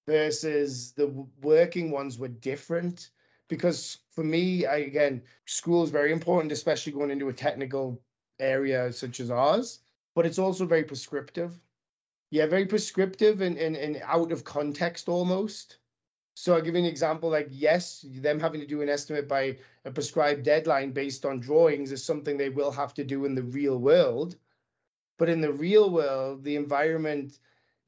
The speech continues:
can be much more positive, right? We've got an opportunity to bid on this. You are key as part of the team. And that piece could get them excited irrespective of the deadline. So I think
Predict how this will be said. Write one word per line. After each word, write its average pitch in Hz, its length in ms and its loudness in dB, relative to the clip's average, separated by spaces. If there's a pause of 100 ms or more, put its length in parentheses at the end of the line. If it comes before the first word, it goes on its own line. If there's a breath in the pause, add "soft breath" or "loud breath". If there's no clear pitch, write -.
(140)
can 151 160 -6
be 143 100 -4
much 147 240 -2
more 143 160 -2
positive, 170 680 -2
right? 165 160 6
We've 143 100 -10
got 151 140 0
an 160 60 0
opportunity 156 600 -2
to 143 100 -6
bid 180 220 0
on 160 180 4
this. 135 280 -4
You 156 140 0
are 151 40 0
key 175 320 -2
as 151 80 -2
part 165 300 4
of 147 40 -6
the 156 80 -2
team. 165 540 -2 (240 loud breath)
And 147 160 -4
that 175 260 2 (200)
piece 214 260 -4
could 180 220 -4
get 175 180 -2
them 196 140 -4
excited 180 500 -4
irrespective 156 640 -6
of 143 160 -4
the 127 100 -6
deadline. 160 640 0 (360 soft breath)
So - 180 0
I 156 80 6
think 180 400 0